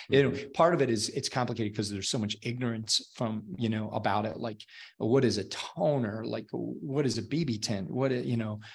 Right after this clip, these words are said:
Speaker 1: what, what is a, a clarifying cream versus a regular cream, an S P F versus a non-S P F, a nighttime versus a he-, light daytime, blah, blah, blah, blah, blah, blah, foaming versus non-foaming, sulfates.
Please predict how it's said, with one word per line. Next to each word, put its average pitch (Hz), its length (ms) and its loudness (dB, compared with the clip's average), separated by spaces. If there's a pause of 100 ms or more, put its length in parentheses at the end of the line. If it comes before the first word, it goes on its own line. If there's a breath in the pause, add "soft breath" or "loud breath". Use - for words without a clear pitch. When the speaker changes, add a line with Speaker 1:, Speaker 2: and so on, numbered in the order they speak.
(160 loud breath)
Speaker 1:
what, 151 280 -2
what 151 160 2
is 135 220 4
a, 117 60 0
a 117 420 -4
clarifying 139 720 4
cream 117 380 0
versus 110 500 -2
a 104 300 -4
regular 120 580 4
cream, 107 380 0
an 104 80 0
S 135 200 0
P 123 160 -2
F 117 160 -4
versus 107 380 -4
a 104 80 -4
non-S 120 540 0
P 104 120 -2
F, 104 160 -4
a 110 60 -4
nighttime 110 640 0
versus 107 340 -2
a 98 140 -6
he-, 127 200 -8
light 165 360 0
daytime, 160 440 -2
blah, - 180 -4
blah, 196 260 -8
blah, 147 140 -4
blah, 156 260 -2
blah, 143 100 -4
blah, 131 200 0
foaming 143 420 2
versus 110 320 -2
non-foaming, 120 580 0
sulfates. 120 600 0